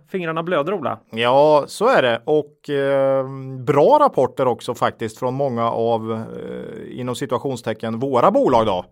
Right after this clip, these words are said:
Speaker 1: Mm.
Speaker 2: Och, eh, ja, jättekul. Och den här rapportperioden så blir det ju lite kursuppgång också i relation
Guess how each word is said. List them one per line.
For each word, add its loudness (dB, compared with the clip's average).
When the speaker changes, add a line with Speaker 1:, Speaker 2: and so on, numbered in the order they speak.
Speaker 1:
Mm. -8
Speaker 2:
Och, -8
eh, 0
ja, 4
jättekul. -2
Och 2
den -2
här 0
rapportperioden -4
så -6
blir -8
det -8
ju -6
lite -10
kursuppgång -2
också 0
i 0
relation -4